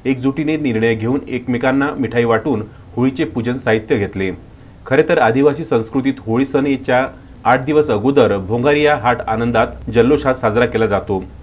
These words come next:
पावरा, भिलाला, राठिया, बारेला समाजात गावातील सर्व लहान मोठे आणि प्रतिष्ठित नागरिकांनी सहभाग घेतला होता.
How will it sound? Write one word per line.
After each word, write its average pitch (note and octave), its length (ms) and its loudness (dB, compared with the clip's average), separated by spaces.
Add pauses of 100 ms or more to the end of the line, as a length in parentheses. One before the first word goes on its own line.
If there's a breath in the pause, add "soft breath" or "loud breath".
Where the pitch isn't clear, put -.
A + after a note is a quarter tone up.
(180)
पावरा, A2 340 4
भिलाला, A2 480 0
राठिया, A2 460 0 (320 loud breath)
बारेला A#2 420 4
समाजात A2 420 -2 (440 loud breath)
गावातील A#2 340 2
सर्व C#3 300 2
लहान C3 260 0
मोठे C#3 420 -2
आणि A#2+ 280 0 (300 loud breath)
प्रतिष्ठित D#3 460 0
नागरिकांनी A#2+ 600 0
सहभाग B2 360 0
घेतला A2 300 0
होता. F#2+ 300 0